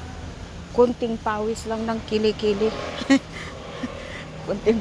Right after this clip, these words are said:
pawis talaga ng kilikili na. Kala ko singit. <laughs> Ganun ba yun? Yan,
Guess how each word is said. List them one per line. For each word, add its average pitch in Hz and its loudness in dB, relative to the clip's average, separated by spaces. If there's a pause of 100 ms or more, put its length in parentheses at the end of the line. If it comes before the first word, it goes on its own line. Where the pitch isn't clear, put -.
pawis 185 2
talaga 175 2
ng 180 0
kilikili 175 0
na. - -8 (1300)
Kala 185 2
ko 208 -4
singit. 185 -2 (1040)
<laughs> - -8
Ganun 196 -2
ba 170 4
yun? 170 2 (1040)
Yan, 165 -6